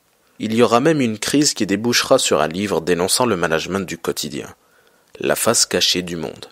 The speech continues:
paru en deux mille trois. Il met en cause notamment Edoui Plenel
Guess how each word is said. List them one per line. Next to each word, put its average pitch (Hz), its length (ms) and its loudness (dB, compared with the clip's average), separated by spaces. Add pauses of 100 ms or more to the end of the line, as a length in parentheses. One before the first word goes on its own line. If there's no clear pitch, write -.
(140)
paru 90 320 -2 (120)
en 117 100 -2
deux 104 100 -4
mille 92 180 -10
trois. - 360 -8 (960)
Il 120 140 2
met 185 180 2
en 131 80 2
cause 156 420 4
notamment 107 560 0
Edoui 135 300 0
Plenel 95 640 -2